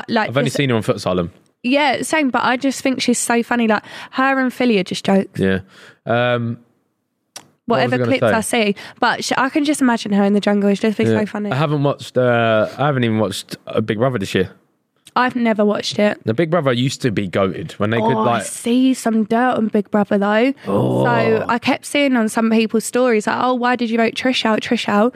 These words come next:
Speaker 2: Right.
Speaker 1: And then the next day, some uncovered old tweets of Trish.
Speaker 2: Oh, no.
Speaker 1: Yeah,
Speaker 2: What's she
Speaker 1: comes to the
Speaker 2: doing?
Speaker 1: surface. She was
Speaker 2: What's she
Speaker 1: naughty
Speaker 2: doing
Speaker 1: girl.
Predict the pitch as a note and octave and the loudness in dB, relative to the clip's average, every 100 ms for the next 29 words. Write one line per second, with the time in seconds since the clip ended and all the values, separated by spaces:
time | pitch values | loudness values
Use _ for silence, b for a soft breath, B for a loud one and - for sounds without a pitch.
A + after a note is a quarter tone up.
0 | B F2+ B2+ A#3+ A#3+ B3 - - A#3+ A#3 | B -2 0 2 2 0 -2 -2 0 0
1 | - A#3+ B3 - A#3+ C4 - A#3 G#3+ - | 0 -4 -2 -2 0 0 0 0 0 0
2 | A3 B3 - - C#4 B3+ D4+ - - - | 0 0 -2 -2 0 2 0 -4 -12 -14
3 | _ _ G#3+ B3 - C#4 B3+ D4+ G3 G#3+ | _ _ -2 -2 -2 0 0 0 0 2
4 | G#3+ - - G#3+ G#3+ G#3 G3+ G3+ G3 B3 | 0 -2 -6 -2 0 0 0 -2 -2 -2
5 | A3+ G#3+ G3+ G3 A3 G#3+ - G#3+ G#3 G3+ | 0 0 0 0 0 -2 -2 -2 -2 -2
6 | - - A3+ G#3+ G#3+ - A3 G#3 A3 G#3 | -8 -2 0 2 0 0 0 0 0 2
7 | G3 G#3 | 2 2